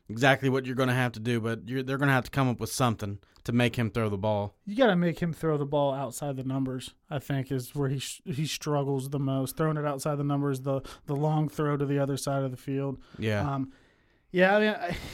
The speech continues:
Speaker 2: he's, he's on my list. I mean, I can't knock
Speaker 1: Yeah.
Speaker 2: what he did last year. I just think he's gonna take a step back this year.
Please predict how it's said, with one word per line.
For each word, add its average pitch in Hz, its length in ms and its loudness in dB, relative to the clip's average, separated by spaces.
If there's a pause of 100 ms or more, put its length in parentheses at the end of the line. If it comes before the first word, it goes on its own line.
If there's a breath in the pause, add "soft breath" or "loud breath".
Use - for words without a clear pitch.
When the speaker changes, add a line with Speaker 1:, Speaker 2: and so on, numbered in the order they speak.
Speaker 2:
he's, 233 400 2
he's 214 240 12
on 175 180 10
my 127 120 -2
list. 120 500 -6
I 139 80 -6
mean, 131 280 0
I 143 120 -6
can't 135 320 -2
knock 151 140 0
Speaker 1:
Yeah. 107 160 2
Speaker 2:
what 135 100 -2
he 131 80 -2
did 135 180 -2
last 131 240 -2
year. 139 120 0
I 139 80 0
just 131 180 -4
think 143 140 0
he's 139 160 -2
gonna 127 180 -2
take 135 320 -4
a 131 60 -8
step 120 340 -6
back 131 300 -8
this 135 240 -8
year. 131 260 -8